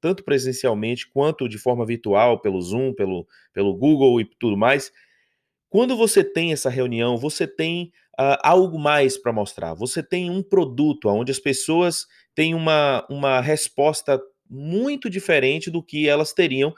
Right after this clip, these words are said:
se fosse olhar só uma foto, uma imagem no website, por exemplo, ou na sua conta do Instagram, tá? Existe algo mágico quando a, quando o cliente, a noiva, o, o, o cliente final ali,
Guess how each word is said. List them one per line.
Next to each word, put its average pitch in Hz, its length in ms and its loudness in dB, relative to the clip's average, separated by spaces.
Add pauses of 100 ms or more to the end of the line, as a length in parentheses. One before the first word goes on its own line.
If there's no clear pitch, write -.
(220)
se - 160 -8
fosse 208 300 4
olhar 180 240 2
só 180 220 -2
uma 190 180 -4
foto, 147 480 0 (180)
uma 156 160 -2
imagem 139 540 0 (760)
no 107 120 -2
website, 107 640 0
por 120 160 -2
exemplo, 110 520 -2
ou 185 180 2
na 190 120 -2
sua 170 260 -4
conta 147 340 -4
do 123 120 -6
Instagram, 101 540 -4
tá? 90 280 -2 (380)
Existe 139 680 -2
algo 127 360 4
mágico 110 640 -2
quando 120 640 -2
a, 107 500 0 (260)
quando 175 160 -2
o 185 60 0
cliente, 143 500 0
a 98 60 2
noiva, 98 580 2
o, 90 60 -8
o, 87 800 -8
o - 40 -16
cliente 120 380 0
final 104 380 2
ali, 120 260 0